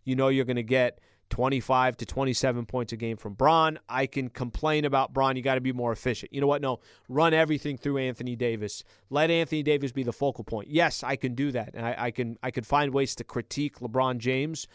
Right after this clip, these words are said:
But for the most part, he's gonna give you twenty-seven, eight and eight a night, and you could just kinda book it and go on to the next day. That's LeBron James. It's A D that was changing everything. It's because Anthony Davis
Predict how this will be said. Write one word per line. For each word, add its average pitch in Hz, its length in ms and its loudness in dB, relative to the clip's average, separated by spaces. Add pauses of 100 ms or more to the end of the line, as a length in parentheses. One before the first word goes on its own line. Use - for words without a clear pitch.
(280)
But 127 120 -8
for 170 100 2
the 180 80 4
most 170 300 4
part, 127 300 2 (260)
he's 156 200 -4
gonna 151 180 -2
give 143 160 -2
you 131 80 -2
twenty-seven, 165 800 0 (340)
eight 170 220 0
and 160 120 -4
eight 160 180 -2
a - 40 -8
night, 135 440 -2
and 135 160 -6
you 139 80 0
could 135 140 -4
just 135 160 -4
kinda 143 240 0
book 139 340 -2
it 139 140 0
and 127 120 -10
go 131 120 -2
on 131 140 -2
to - 120 -16
the 123 80 -4
next 120 280 -6
day. 101 200 -10 (100)
That's 123 260 -2
LeBron 120 340 -2
James. 104 520 -8 (440)
It's 151 180 -4
A 190 180 4
D 226 220 2
that 160 200 0
was 135 120 -6
changing 107 460 -4
everything. 92 340 -12 (1500)
It's 160 160 -6
because 220 360 2
Anthony 160 400 0
Davis 123 560 0